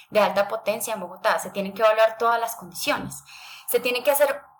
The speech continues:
algo que se llama evaluación de seguridad, y es evaluar cuál es la probabilidad y los riesgos que yo tengo de un accidente nuclear en mi instalación acorde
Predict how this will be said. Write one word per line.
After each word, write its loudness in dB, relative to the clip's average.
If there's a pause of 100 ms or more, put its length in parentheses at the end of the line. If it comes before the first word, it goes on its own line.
algo 4
que -4
se -6
llama -4
evaluación 0
de -10
seguridad, -8 (320)
y -4
es 0 (220)
evaluar 2 (460)
cuál 6
es -2
la 2
probabilidad 0 (200)
y -6
los 4
riesgos 0
que -4
yo -8
tengo -4
de -8
un -6
accidente -4 (380)
nuclear -2 (300)
en -2
mi -4
instalación -4 (420)
acorde 0